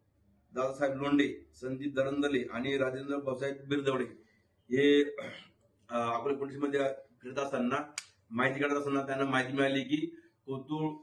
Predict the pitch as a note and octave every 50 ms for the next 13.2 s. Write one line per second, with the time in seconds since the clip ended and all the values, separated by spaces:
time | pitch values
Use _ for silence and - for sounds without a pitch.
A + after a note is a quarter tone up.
0 | - - C3+ C#3+ C#3+ C#3 - D3 C3+ - - - - _ _ _ _ - A#2+ B2
1 | C3 C#3+ C#3+ C#3+ C#3+ C#3 C#3 C#3 C3+ C#3 C#3+ C#3 C#3 - - - _ _ _ _
2 | _ _ _ - A#2 A#2+ C3 C#3 C#3 C#3 C#3 C3+ C#3 C#3+ C#3 C#3 C3+ C3+ C3 C3
3 | C3 C3 C3 C3 C3+ C#3+ D3+ D3+ D3 C#3 C3 B2+ B2+ C3 C3+ C3 B2+ - D3 C#3
4 | - C3+ C3 B2+ C3 D3+ F3 E3+ - - - _ _ _ _ _ - C3 C3+ C3
5 | - D3 C#3 C#3 C3+ C3+ C#3 C#3 C#3+ C#3+ - - - C3 B2+ C3+ C#3 C3+ B2+ C3
6 | B2+ B2+ B2+ B2+ C3 D3 C#3 C3 C#3+ D#3 D3+ C#3+ C3+ A#2 G#2+ - - - _ _
7 | - B2+ B2+ C3+ C#3+ C#3+ C#3 C#3 C#3 C#3 C3+ C#3 C#3 C#3 C#3 C#3 C3 - C#3+ C3+
8 | - - - - _ _ _ - - C3+ D3 D3 D3+ D3+ D3 C#3+ - - C#3 C#3
9 | C3 D3+ D3+ D3 C#3+ C#3+ D3 D3 D3 C#3+ C#3+ C#3 C#3 C3+ C3+ C3+ C3 - - -
10 | - - _ _ _ _ _ - C#3 C#3+ D3+ D3+ C#3+ C#3 C#3+ C#3+ C#3+ C#3+ D3+ C#3+
11 | B2+ - - - - _ _ _ _ _ _ _ _ _ - C3 B2 C#3 D3 C#3+
12 | C#3 C#3 C#3+ D3 C#3 - C3 C3+ C#3 C#3 - D3 C3+ C3+ C#3+ D3 D3+ D3+ D3+ D3+
13 | C#3+ C#3 A#2+